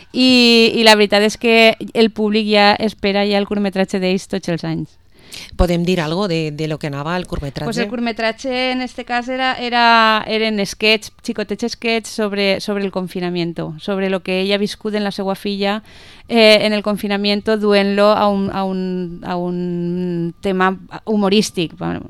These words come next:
Speaker 1: d'alguna forma, eh, graciosa, no?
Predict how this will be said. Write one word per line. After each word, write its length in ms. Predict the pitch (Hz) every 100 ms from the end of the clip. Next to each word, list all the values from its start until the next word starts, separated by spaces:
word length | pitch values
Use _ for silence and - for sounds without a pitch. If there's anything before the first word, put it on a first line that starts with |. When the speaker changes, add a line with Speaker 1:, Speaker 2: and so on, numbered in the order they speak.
| -
Speaker 1:
d'alguna 440 | - 175 165 165 170
forma, 600 | - 165 165 160 156 - _ - - _ -
eh, 180 | - 196
graciosa, 580 | 190 180 - 170 160 156
no? 220 | 160